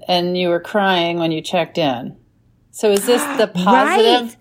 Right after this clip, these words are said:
Speaker 1: This
Speaker 2: That
Speaker 1: is
Speaker 2: was at the beginning of
Speaker 1: Okay,
Speaker 2: Parents
Speaker 1: so things
Speaker 2: Weekend.
Speaker 1: picked up.
Speaker 2: Things picked up. Oh, that's right.
Speaker 1: Yeah.
Speaker 2: I was, oh my God, I was in a, quite a state.
Speaker 1: Yeah, yeah.
Speaker 2: <gasps> Things really turned around. We had a great time.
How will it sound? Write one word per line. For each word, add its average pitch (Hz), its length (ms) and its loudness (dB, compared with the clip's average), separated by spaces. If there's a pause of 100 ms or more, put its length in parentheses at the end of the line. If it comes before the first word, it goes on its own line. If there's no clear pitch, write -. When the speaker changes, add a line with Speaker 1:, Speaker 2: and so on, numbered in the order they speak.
Speaker 1:
This 277 120 2
Speaker 2:
That 330 80 2
Speaker 1:
is 285 60 4
Speaker 2:
was 330 140 0
at 294 160 0
the 269 100 0
beginning 247 500 0
of 440 120 2
Speaker 1:
Okay, 339 140 -2
Speaker 2:
Parents 233 380 4
Speaker 1:
so 208 160 2
things 220 280 0
Speaker 2:
Weekend. 190 240 0
Speaker 1:
picked 165 200 -2
up. - 320 -2 (220)
Speaker 2:
Things 370 360 -6
picked - 320 -6
up. - 160 -4
Oh, 220 120 -6
that's 220 320 -6
right. 165 320 -10
Speaker 1:
Yeah. 170 320 -2
Speaker 2:
I 214 100 -2
was, 214 280 -8 (140)
oh 208 360 -6
my 170 180 -6
God, 185 340 -10
I 170 80 -4
was 208 200 -10
in 165 80 -8
a, 143 100 -10 (240)
quite 202 260 -10
a 208 40 -6
state. - 580 -10
Speaker 1:
Yeah, 156 460 0 (240)
yeah. - 340 -8
Speaker 2:
<gasps> 403 1080 -16
Things 302 440 0
really 269 380 -2
turned 254 360 -6
around. 208 800 -4 (140)
We 220 160 -6
had 254 140 0
a - 40 -8
great 226 460 -4
time. 208 840 -4